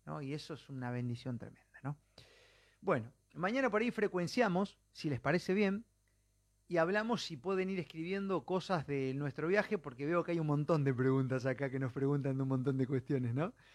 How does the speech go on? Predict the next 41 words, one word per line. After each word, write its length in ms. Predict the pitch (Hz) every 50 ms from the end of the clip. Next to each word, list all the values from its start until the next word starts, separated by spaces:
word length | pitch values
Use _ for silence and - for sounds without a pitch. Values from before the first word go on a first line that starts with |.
| - - - - _ _ -
Eh, 260 | - 147 135 131 135 -
y 100 | 143 139
entonces 260 | 143 147 170 151 -
estaría 280 | 175 - 147 139 147 147
bueno 200 | 156 165 160 147
hacer 220 | 120 - 160 156
una 140 | 151 147 139
editorial 380 | 139 131 120 147 139 151 156 147
especial 560 | 120 - 147 139 120 - 175 170 175 175 156
para 160 | 151 139 135
hablar 220 | 135 151 156 147
de 80 | 160 185
eso. 160 | 180 - 180
Por 100 | 143 143
ahí 120 | 143 156 156
mañana, 480 | 147 147 151 160 170 175 170 160 - _ _ - - -
si 200 | - - 139 120
quieren, 340 | 123 160 165 165 175 170 170 - _ _ _ _ - -
hablamos 340 | 120 120 131 151 156 151 139
de 80 | 139
lo 80 | 139 135
que 80 | 131 147
es 120 | - -
el 100 | 143 147
norte, 380 | 160 175 175 170 170 147 151 135
nos 100 | 127 139
van 140 | 151 151
escribiendo 400 | 143 123 - 143 143 160 170 165
y 20 | 147
vamos 200 | 143 143 139 -
compartiendo. 640 | - 135 135 131 147 143 147 202 226 220 180 135 - - - _ _ -
Damos 280 | 143 165 175 175 165 151
nuestro 320 | 151 151 143 - 151 143
punto 300 | - 185 185 180 170 180
de 100 | 175 170
vista, 260 | 185 196 - - 196
pero 160 | 156 143 135 127
siempre, 400 | - - 175 170 165 147 156 143
siempre, 320 | - 170 160 156 156 151
siempre, 280 | - 170 165 165 - 190
siempre, 360 | - 208 196 196 220 233